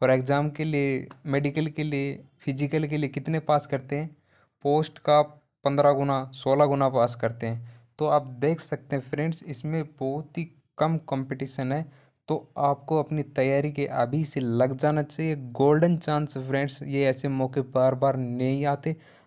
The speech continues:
अगर आपके अच्छे परसेंटेज है ट्वेल्थ में। ओके फ्रेंड्स,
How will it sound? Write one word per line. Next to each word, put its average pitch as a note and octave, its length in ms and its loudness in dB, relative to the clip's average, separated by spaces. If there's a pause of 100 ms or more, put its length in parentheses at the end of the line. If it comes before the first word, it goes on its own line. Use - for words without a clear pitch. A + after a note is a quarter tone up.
अगर D3 180 6
आपके D3+ 300 4
अच्छे D3 340 0
परसेंटेज C#3 540 0
है C3+ 80 2
ट्वेल्थ A#2+ 600 -2
में। A2+ 240 -6 (1080)
ओके B2 180 -6
फ्रेंड्स, E3+ 420 -4